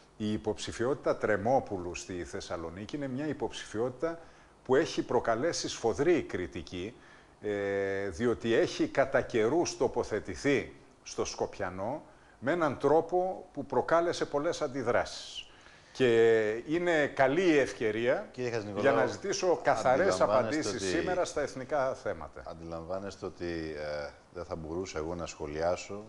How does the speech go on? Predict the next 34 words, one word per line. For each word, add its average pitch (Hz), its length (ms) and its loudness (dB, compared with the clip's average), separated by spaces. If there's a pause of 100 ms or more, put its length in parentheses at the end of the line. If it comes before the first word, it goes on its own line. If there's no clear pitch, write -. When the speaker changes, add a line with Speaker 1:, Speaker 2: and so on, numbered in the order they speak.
(640)
Speaker 2:
πόσο 90 220 -8
δε 85 100 -2
μάλλον, 85 540 -2
ε, 73 400 -8
πρόσωπα 87 400 -4
που 71 440 -10 (200)
συμμετέχουν 82 760 -8
από 73 160 -6
συνεργαζόμενες 78 800 -6
δυνάμεις, 80 440 -6
τους - 80 -10
οικολόγους 78 400 -6
πράσινους, 85 600 -6
στα - 220 -14
ψηφοδέλτια 76 520 -8
του 67 120 -14
σύριζα. 85 480 -6 (640)
Θα 110 80 -4
ήθελα 127 240 -2
όμως 117 140 0
να 104 100 -2
σας 82 220 -8
πω 85 180 -2
ότι 76 200 -4
στο - 140 -14
θέμα 85 500 -2 (100)
το - 80 -14
μακεδονικό, 73 600 -8
ο 71 80 -6
σύριζα 85 380 -6
δικαιώθηκε, 78 680 -4 (180)
ο 78 100 -12
συνασπισμός 80 720 -6
τότε, - 240 -16